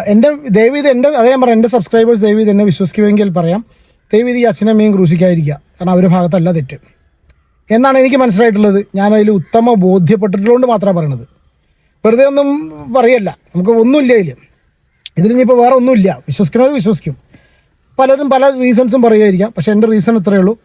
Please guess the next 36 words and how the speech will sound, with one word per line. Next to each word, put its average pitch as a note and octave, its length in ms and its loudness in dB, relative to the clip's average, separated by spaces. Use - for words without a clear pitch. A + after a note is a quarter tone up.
ഞാൻ A3+ 220 -2
അവരുടെ B3+ 240 2
കാര്യങ്ങൾ A#3 360 2
A - 20 4
to D4 140 -6
Z, A3 240 0
അവർ G#3 100 0
തുടക്കം G#3+ 320 -2
മുതൽ A#3 220 2
അവസാനം A3 380 -2
വരെയുള്ള G3+ 240 -2
ഈ B3 120 2
വിഷയം, A#3+ 380 0
പഴയ A3 260 2
വിഷയം A3 260 0
എല്ലാം A#3+ 220 2
റിലേറ്റഡ് A3 280 0
ആയിട്ട് G#3+ 180 2
ഒരുപാട് B3 340 0
കാര്യങ്ങൾ A#3+ 300 2
സംസാരിച്ചു. D#3+ 380 -2
Seriously, A3 400 0
ഞാൻ A3+ 140 2
ഞെട്ടിപ്പോയി, G3+ 420 0
ഞാൻ G#3+ 180 2
ഞെട്ടിപ്പോയി. D#3+ 400 -2
ഒരു D4 140 0
കാര്യം C#4 260 0
ഞാൻ B3+ 140 0
പറയാം, A3+ 280 0
എനിക്ക് G#3 200 0
അവരുടെ A3+ 220 2
സിറ്റുവേഷൻ G3+ 420 0
മനസ്സിലായിട്ടുള്ളത്, F#3+ 520 0
അച്ഛൻ, C4 240 -4
ആ B3+ 40 0